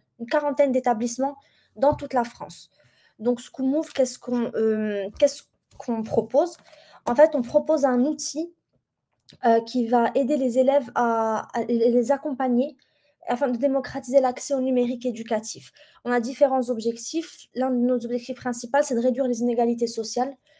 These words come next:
Donc, fournir un contenu de qualité qui permette à tous les élèves,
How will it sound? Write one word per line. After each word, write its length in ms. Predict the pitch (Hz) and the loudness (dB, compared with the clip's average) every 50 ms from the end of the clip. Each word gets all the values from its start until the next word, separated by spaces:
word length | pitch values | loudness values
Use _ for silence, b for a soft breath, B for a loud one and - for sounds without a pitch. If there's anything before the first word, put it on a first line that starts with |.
| b b b | b b b
Donc, 160 | 240 233 233 | -6 -6 -4
fournir 400 | - - 277 294 294 294 302 294 - | -4 -4 -2 0 0 0 0 0 0
un 100 | 240 240 | -2 -2
contenu 540 | 233 285 285 262 277 285 269 262 247 233 240 | -2 -2 -2 -2 0 0 0 0 0 -2 -6
de 180 | - 214 262 285 | -6 -2 -2 -2
qualité 600 | 285 285 269 254 254 247 247 - 254 262 262 b b b b b b b - | 0 0 -2 -2 -2 -4 -4 -4 -4 -4 -4 b b b b b b b -20
qui 120 | - - | -4 2
permette 380 | - 269 247 254 262 254 254 247 | 4 4 4 4 2 0 2 0
à 60 | 240 | -2
tous 160 | 240 - 277 | -2 -2 -4
les 220 | 254 277 254 240 | -2 -2 0 2
élèves, 280 | 254 240 247 247 254 240 | 4 4 4 4 2 0